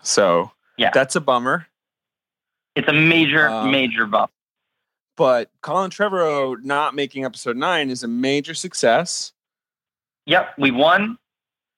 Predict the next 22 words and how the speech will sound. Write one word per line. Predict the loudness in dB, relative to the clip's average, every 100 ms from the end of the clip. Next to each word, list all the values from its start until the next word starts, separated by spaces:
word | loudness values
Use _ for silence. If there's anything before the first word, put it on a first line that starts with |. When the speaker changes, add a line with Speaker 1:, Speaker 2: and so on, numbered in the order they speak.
| -2
Speaker 2:
You're | 0
welcome. | 4 2 4 0 0 -6
Speaker 1:
<laughs> | -4
Oh, | -4 -4 -6
God. | -6 -6 _ _ _ -14 -12 -12 _ _ _ _ 0 2 2 2
He's | 2 2
gonna | 4 2
kill | 2 2 4
us. | 4 2 -2 -10 -20 -4
No, | 0 0
he's | -2 -8
not. | -12 -10
He | -8
doesn't | -8 -6
know | -6 -6
who |
we | -6 -6
are. | -6 -8 _ _ _ _ _ _ _ _ _ _ -14 -12 -10 -2
Speaker 2:
I | 0
mean, | 2 0 2
I'll | 0 0 2
say, | 4 4 0